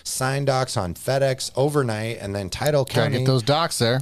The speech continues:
Speaker 1: Yeah, they
Speaker 2: That
Speaker 1: can't
Speaker 2: doesn't get there right away. That's twenty-four hour
Speaker 1: That's
Speaker 2: process.
Speaker 1: twenty-four hours.
Speaker 2: That's
Speaker 1: So
Speaker 2: a person driving a truck with docs.
Speaker 1: And I guess our point is, like, that's a good explanation that there's only so many business days within a month. But going back to it is like, hey, if you're on the lending side,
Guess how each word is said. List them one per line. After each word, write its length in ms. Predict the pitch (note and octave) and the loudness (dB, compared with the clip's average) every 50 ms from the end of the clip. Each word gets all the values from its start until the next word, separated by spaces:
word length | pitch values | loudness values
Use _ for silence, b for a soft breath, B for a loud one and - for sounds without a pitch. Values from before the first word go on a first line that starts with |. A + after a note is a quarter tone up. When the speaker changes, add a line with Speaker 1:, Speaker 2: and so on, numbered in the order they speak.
| C3+ | -2
Speaker 1:
Yeah, 180 | - C3+ E3 E3 | 0 2 2 2
they 220 | - - G#2 A#2 C3+ | 2 0 -2 0 0
Speaker 2:
That 140 | C3 C#3 D#3+ | 0 0 0
Speaker 1:
can't 40 | D#3 | 2
Speaker 2:
doesn't 240 | D3+ D3+ D3 C3 A#2+ | 2 2 2 2 2
get 200 | C#3 D#3+ - - | 2 0 2 2
there 160 | B2 A2 G#2+ | 2 4 4
right 180 | G#2 G2+ G2+ | 4 2 2
away. 220 | G2 G2 F#2+ F2+ F#2 | 2 2 0 0 2
That's 220 | A2+ B2 - - | 2 0 0 -2
twenty-four 600 | - - - D#3+ E3 E3 E3 - - D#3+ D3+ D3 | -2 0 2 2 4 2 2 0 2 2 4 4
hour 240 | C#3+ C#3+ C#3+ C#3 C3 | 6 6 4 4 2
Speaker 1:
That's 120 | A#2 B2+ B2+ | 2 2 2
Speaker 2:
process. 260 | C3+ C3 B2+ - D#3 | 4 4 2 2 4
Speaker 1:
twenty-four 320 | D#3+ E3 - - E3 E3 | 4 4 2 2 2 4
hours. 480 | G3+ G#3+ G3+ A#2 D2+ C2 C2 - - - | 4 4 2 2 0 -2 -6 -10 -14 -12
Speaker 2:
That's 80 | - - | -10 -4
Speaker 1:
So 240 | - - D#3+ D#3+ D#3+ | -2 0 0 0 0
Speaker 2:
a 40 | - | 2
person 340 | D#3 D#3 C#3 - C3 A#2+ | 2 2 2 2 2 2
driving 400 | A2 G#2 A2+ B2+ D3 D3+ D3 C#3+ | 2 4 4 4 4 4 4 4
a 60 | C#3+ C3 | 2 2
truck 360 | - - - D3 B2+ - - | 2 2 0 0 0 0 -2
with 140 | A2 G2 G2+ | -4 -2 0
docs. 480 | B2 B2 A2+ D2 - - - - - - _ B B B B B B B B | 0 0 0 -2 -4 -8 -10 -10 -10 -12 _ B B B B B B B B
Speaker 1:
And 60 | G#3+ | 0
I 40 | A#3+ | 2
guess 220 | A#3 B3+ A#3+ A#3+ G3 | 4 4 2 4 4
our 100 | D3 - | 2 2
point 280 | - B2+ B2+ B2+ A#2+ | 2 2 2 2 0
is, 160 | A2+ G#2 F#2+ | 0 0 0
like, 220 | F2+ F#2 F2 - - | 0 0 -2 -2 0
that's 220 | C3+ D3 D3 - | -2 0 0 0
a 40 | C3 | -2
good 140 | A2+ A#2 A2 | -2 0 0
explanation 580 | G2+ - - - G2 F#2 F#2 F#2 F2 - F2 | -2 -4 -4 -4 -2 -2 -2 -2 -2 -4 -4
that 140 | D#2+ D#2 D2 | -4 -4 -4
there's 200 | D#2 D#2+ D2 C#2+ | -4 -6 -6 -6
only 380 | E2 F2+ F#2 F2 F2 E2+ D#2+ D2+ | -6 -4 -2 -2 0 0 -2 -2
so 200 | C#2+ - - E2+ | -4 -4 -6 -6
many 220 | D#2+ D#2 D2 C#2 C2+ | -6 -6 -8 -8 -8
business 460 | B1 D2 C#2+ C#2 D#2+ F2 G2 F#2+ - | -10 -10 -10 -8 -6 -6 -6 -4 -2
days 320 | - B2 A#2 A#2+ A#2 A#2 | -2 0 0 0 -2 -2
within 240 | B2 B2+ - C3 B2 | -6 -6 -4 -2 -2
a 60 | B2 | 0
month. 360 | A#2+ A#2+ A#2+ B2 A#2+ A2+ - - | 0 0 0 0 -2 -2 -4 -4
But 160 | - F#2+ - | -4 -4 -2
going 320 | - A#2+ C3 C3+ A#2+ G2 | 0 2 2 2 2 0
back 340 | F2+ F#2 F#2+ A2 A#2+ B2+ - - | 0 -2 -2 -4 -4 -6 -8 -10
to 260 | - - A#2 A#2+ C3 | -6 -4 -2 0 0
it 220 | B2 F#2+ E2+ D2+ | 0 -2 -2 -4
is 200 | F2 E2+ D#2 D#2 | -6 -8 -8 -6
like, 260 | F2 E2 E2 E2 - - | -6 -6 -6 -6 -8 -8
hey, 240 | - A#2+ C3 G2+ E2 | -6 -6 -4 -4 -6
if 140 | D#2+ - | -6 -6
you're 120 | - A2+ C3+ | -4 -2 -2
on 80 | C3+ A2+ | -2 -2
the 80 | F#2 | -2
lending 300 | F2 F2 G2 B2 C3 A2+ | -4 -4 -4 -2 -4 -4
side, 340 | F#2 - D2+ D2+ D#2+ E2 - | -4 -6 -6 -8 -8 -10 -14